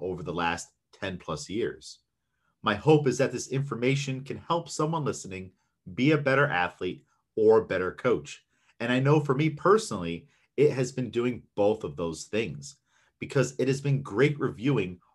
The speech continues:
all of this information again. And it's been a great reminder to me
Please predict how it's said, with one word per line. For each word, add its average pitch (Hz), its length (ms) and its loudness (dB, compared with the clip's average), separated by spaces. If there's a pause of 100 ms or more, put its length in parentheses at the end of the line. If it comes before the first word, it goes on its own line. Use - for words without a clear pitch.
(140)
all 131 240 2
of 139 100 2
this 123 280 0
information 110 720 -6
again. 98 600 -4 (300)
And 110 80 -8
it's 107 100 -6
been 135 140 -2
a 123 60 0
great 139 340 0
reminder 110 640 0
to - 160 -10
me 95 460 -6